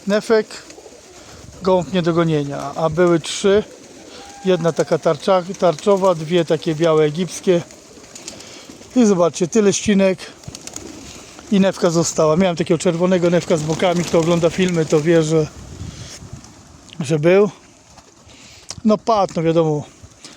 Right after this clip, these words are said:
Tak samo pe-, padła wiedynka. Padło wiele gołębi, których człowiek już myślał, że już będą latały.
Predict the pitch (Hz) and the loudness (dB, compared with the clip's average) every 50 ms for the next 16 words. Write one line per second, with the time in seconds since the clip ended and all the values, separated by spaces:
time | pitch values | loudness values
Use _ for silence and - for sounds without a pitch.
0 | - _ - - 165 - 185 165 156 147 - 175 175 175 - 190 170 160 160 156 | -20 _ -8 -8 -4 -2 0 0 0 0 0 0 0 2 2 0 0 2 2 0
1 | 147 160 165 170 214 208 196 160 190 180 175 165 - - - - - - - - | 0 0 0 2 2 0 0 0 0 -2 -2 -2 -6 -12 -20 -20 -20 -20 -20 -20
2 | - - - - - - - - - - - - - - - - - - - - | -20 -20 -20 -20 -20 -20 -20 -20 -20 -20 -20 -20 -20 -20 -20 -20 -20 -20 -20 -20
3 | - _ _ _ _ _ _ _ _ - - - - - - 185 170 156 165 160 | -20 _ _ _ _ _ _ _ _ -20 -20 -20 -18 -8 -2 -2 -2 0 -2 -2
4 | 151 175 180 170 170 156 156 160 165 165 160 156 165 135 - - 160 156 160 165 | 2 2 2 4 2 2 2 4 4 4 2 0 -4 -6 -4 -4 -2 0 0 -2
5 | 156 - - - - - - - - - _ _ - - - - - - - - | -2 -4 -12 -20 -20 -20 -20 -20 -20 -20 _ _ -20 -20 -20 -20 -20 -20 -20 -20
6 | _ - - 185 143 180 165 - - 160 - 175 165 151 160 165 165 160 151 160 | _ -4 -4 -2 -2 -2 -4 -4 -4 -4 -2 0 0 2 2 2 2 2 2 2
7 | 160 160 160 160 156 156 143 - 156 143 135 131 | 2 4 4 4 2 2 0 0 -4 -4 -4 -6